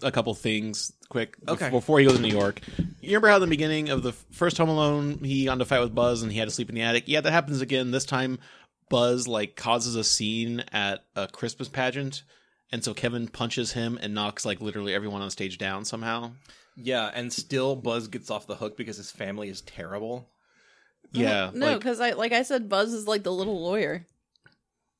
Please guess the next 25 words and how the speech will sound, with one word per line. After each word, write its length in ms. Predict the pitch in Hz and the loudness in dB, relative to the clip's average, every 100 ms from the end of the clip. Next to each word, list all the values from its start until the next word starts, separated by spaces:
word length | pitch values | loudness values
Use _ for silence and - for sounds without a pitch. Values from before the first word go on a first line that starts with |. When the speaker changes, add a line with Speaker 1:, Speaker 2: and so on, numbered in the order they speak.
| - | -12
Speaker 2:
Sort 260 | - 302 247 | -2 0 0
of, 100 | 135 | 0
yeah. 360 | 156 147 92 | 2 2 0
Speaker 3:
You 100 | 214 | -2
know. 200 | 202 156 | -2 -2
Speaker 1:
Yeah, 200 | 147 120 | 0 4
I, 60 | 127 | 4
I 240 | 139 160 | 4 2
kinda 220 | 147 185 | 4 4
just 160 | 180 151 | 4 2
wanted 280 | 156 139 113 | 0 0 2
Buzz 240 | 120 120 | 2 4
to, 60 | 127 | 4
like, 260 | 113 101 - | 2 0 -8
there's 260 | - - 113 | -2 0 2
an 60 | |
epilogue 280 | 117 117 117 | 2 4 2
where, 160 | 107 107 | 2 0
"And 200 | 131 143 | 0 0
then 140 | 165 | 0
Buzz 180 | 135 127 | 2 0
got 160 | 113 104 | 0 -2
a 60 | |
Colombian 420 | - 104 101 98 | -2 -6 -4 -6
necktie." 440 | 95 85 - 92 | -8 -10 -8 -8